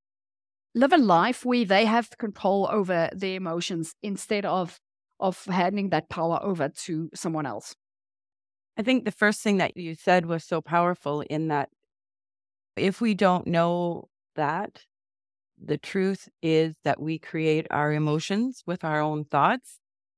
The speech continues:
Speaker 2: It's not what the other person said. So I think learning that and really running that through, seeing where that's true, writing down scenarios where you're feeling hurt and seeing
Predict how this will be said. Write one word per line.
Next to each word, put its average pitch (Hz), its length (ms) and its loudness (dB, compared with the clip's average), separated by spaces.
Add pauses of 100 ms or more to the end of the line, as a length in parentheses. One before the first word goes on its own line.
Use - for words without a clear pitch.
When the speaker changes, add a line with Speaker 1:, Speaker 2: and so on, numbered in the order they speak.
(520)
Speaker 2:
It's - 180 -12
not 156 180 -2
what 170 160 -4
the 170 100 0
other 160 140 0
person 160 380 -2
said. 165 360 0
So 170 200 2
I 156 80 4
think 175 240 -2
learning 165 480 0
that - 280 -4
and 165 200 -2
really 180 480 2
running 160 460 0
that 147 260 2 (180)
through, 170 420 -8 (800)
seeing 190 460 2
where 165 160 2
that's - 360 -2
true, 156 460 -8 (140)
writing 214 460 4
down 160 560 2 (560)
scenarios 165 840 2
where 156 240 0
you're 156 220 -2
feeling 165 380 -2
hurt 156 400 0
and 165 140 -6
seeing 160 480 -2